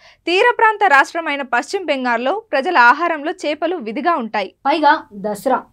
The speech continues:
Speaker 2: దుర్గా నవరాత్రుల్లో నవమి, దశమి తిథుల్లో విధిగా వారు మాంసాహారం తింటారు. అదే విషయాన్ని మమతా ప్రస్తావిస్తున్నారు. మోడీ వ్యాఖ్యలకు వ్యతిరేకంగా ఏకంగా ఒక నినాదాన్ని సృష్టించారు.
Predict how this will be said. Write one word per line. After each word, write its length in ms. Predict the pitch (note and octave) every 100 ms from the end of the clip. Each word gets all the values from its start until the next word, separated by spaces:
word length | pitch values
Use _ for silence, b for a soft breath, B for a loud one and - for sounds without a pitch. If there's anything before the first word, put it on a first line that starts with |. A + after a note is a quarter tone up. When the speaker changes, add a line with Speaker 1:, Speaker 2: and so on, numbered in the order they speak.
| G3+
Speaker 2:
దుర్గా 320 | A3 G#3+ B3+
నవరాత్రుల్లో 640 | G#3 G#3+ A3 A3 G#3+ A#3+ A#3
నవమి, 460 | G3 G3 A3+ B3 C4
దశమి 380 | G#3 G#3 C#4+ D4
తిథుల్లో 420 | B3 F#3+ G#3+ B3+ - b b B3+
విధిగా 300 | C4 D#4 D#4+
వారు 280 | A#3 A#3
మాంసాహారం 640 | B3+ A#3+ A#3 C4 B3 A3 G#3
తింటారు. 400 | F#3+ F3 F#3+ - b b G3+
అదే 260 | G#3+ E4
విషయాన్ని 480 | F4 D4+ C4+ A#3 C4
మమతా 320 | G#3+ F#3+ A#3
ప్రస్తావిస్తున్నారు. 760 | C4 B3+ B3+ A#3 G#3 A#3 G3 - b b -
మోడీ 240 | C4 G4
వ్యాఖ్యలకు 480 | D#4+ C4 A#3+ B3+ B3+
వ్యతిరేకంగా 760 | G3 F#3+ A3 B3+ B3 A3 C4 -
ఏకంగా 420 | G#3+ B3+ E4+ D#4
ఒక 180 | D4+ C#4
నినాదాన్ని 580 | A3+ F#3 G3+ B3 C4+ C4+
సృష్టించారు. 640 | C4+ B3+ C4 A3+ A3 F3+